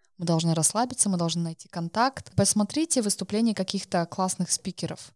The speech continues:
Мужчины очень часто, да, закатывают рукава рубахи, говорят какие-то, «Как у вас дела?», да, либо рассказывают ситуацию, которая не связана с темой.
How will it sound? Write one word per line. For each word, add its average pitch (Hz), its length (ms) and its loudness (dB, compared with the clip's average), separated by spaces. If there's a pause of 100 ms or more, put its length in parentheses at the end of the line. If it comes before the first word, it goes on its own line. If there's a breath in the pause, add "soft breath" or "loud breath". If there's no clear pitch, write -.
Мужчины 196 480 4
очень 202 200 4
часто, 208 360 4
да, 180 180 4
закатывают 185 540 0
рукава 156 340 -2
рубахи, 240 600 0
говорят 180 420 -2
какие-то, - 380 -8
«Как 269 200 0
у 254 40 2
вас 202 180 4
дела?», 160 400 0
да, 165 380 -4
либо 202 280 0
рассказывают 202 680 2
ситуацию, 208 640 0
которая 185 340 0
не 175 80 0
связана 190 420 4
с - 140 4
темой. 165 340 -2